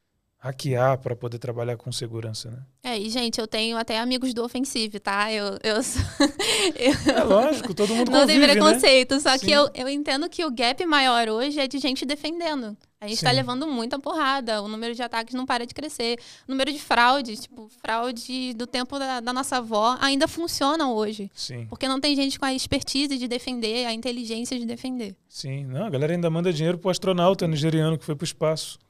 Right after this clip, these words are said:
Speaker 2: É.
Speaker 1: Há vinte anos atrás e não voltou ainda.
Speaker 2: Exatamente.
Speaker 1: Total. Sabrina, muito legal. Obrigado por esse papo. Acho
Speaker 2: Nossa, eu que agradeço.
Speaker 1: acho que foi, foi bem legal, bem esclarecedor pra todo mundo entender que tem outras áreas e quem tiver começando já sabe, né?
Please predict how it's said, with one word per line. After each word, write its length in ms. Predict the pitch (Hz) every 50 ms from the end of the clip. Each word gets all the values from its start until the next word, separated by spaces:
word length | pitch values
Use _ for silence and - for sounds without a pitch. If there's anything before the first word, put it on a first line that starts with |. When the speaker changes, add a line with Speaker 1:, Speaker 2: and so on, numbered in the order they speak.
| _ _ - _ _
Speaker 2:
É. 220 | - 233 208 196 185
Speaker 1:
Há 180 | - 123 131 139
vinte 460 | 131 123 120 113 135 180 196 - 202
anos 180 | 180 185 175 170
atrás 420 | 180 170 - 156 151 147 147 135
e 60 | 139
não 120 | 139 143 143
voltou 360 | 135 156 156 147 - 147 156
ainda. 140 | 151 143 147
Speaker 2:
Exatamente. 800 | 156 - 226 220 214 214 226 226 220 196 185 196 202 - - _ _ _ _ _ _ _ _
Speaker 1:
Total. 460 | - 131 135 - - 127 127 127 - _ _ _ _ _ _ - - - - - _
Sabrina, 440 | - - 302 302 285 277 254 220 202
muito 180 | 208 214 285
legal. 380 | 285 311 311 233 233 220 220 214
Obrigado 560 | 202 170 170 175 170 214 208 269 254 226 185
por 140 | 165 - 190
esse 180 | 185 165 - -
papo. 400 | - 170 160 160 151 - 147 120 107 - -
Acho 40 | -
Speaker 2:
Nossa, 300 | 247 254 262 311 - - 262
eu 40 |
que 60 | 262 262
agradeço. 600 | 247 254 262 262 254 254 233 220 240 - - 175 175
Speaker 1:
acho 160 | 156 156 -
que 100 | - -
foi, 180 | 165 180 180 175
foi 160 | 147 - 175
bem 160 | 160 147 185
legal, 260 | 196 202 185 160 180 180
bem 320 | 160 190 196 202 202 -
esclarecedor 840 | - - - 202 185 185 190 180 - - 175 139 131 147 165 226 233 - - _ _ _
pra 420 | - 147 143 143 139 135 131 131 127 127 _ _ _ _ _ _ _ _ _ _ _ _ _ _
todo 160 | _ - 151 147
mundo 160 | 151 156 151
entender 520 | 151 147 - 156 143 131 123 135 139 135
que 100 | 131 143
tem 240 | 127 - 143 147 147
outras 500 | 147 156 180 196 - - 147 139 123 113
áreas 280 | 131 139 160 180 165 165
e 40 |
quem 120 | - 190 196
tiver 220 | - 165 156 175 175
começando 420 | - 170 160 143 - 180 190 196
já 100 | 185 233
sabe, 380 | - - - - - 180 151 160
né? 140 | 160 170